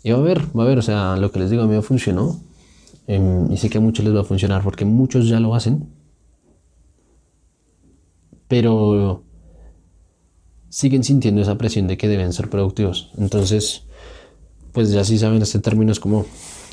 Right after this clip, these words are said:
aplíquelo simplemente a su vida. Em, no sé, creo que ya es todo,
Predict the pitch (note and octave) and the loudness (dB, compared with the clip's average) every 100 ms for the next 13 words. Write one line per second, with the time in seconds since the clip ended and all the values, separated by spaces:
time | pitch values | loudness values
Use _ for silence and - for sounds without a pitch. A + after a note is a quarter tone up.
0 | - G#2+ A2 B2 B2+ A#2 A2 A2 A2 G#2 | -10 -4 -2 2 2 2 0 0 0 0
1 | G#2+ G2 - - - - - - - G2+ | 0 -2 -6 -20 -20 -20 -20 -20 -12 -4
2 | G2+ F#2+ G2 F#2+ F#2+ F#2+ F2 - - - | 0 2 2 2 2 0 -2 -6 -18 -20
3 | - _ - G2 G#2+ G2+ - G2 G#2+ G2+ | -20 _ -4 -2 -2 -4 -6 -4 -2 -2
4 | F#2 F#2+ F#2+ F#2+ - | -2 -2 0 0 -2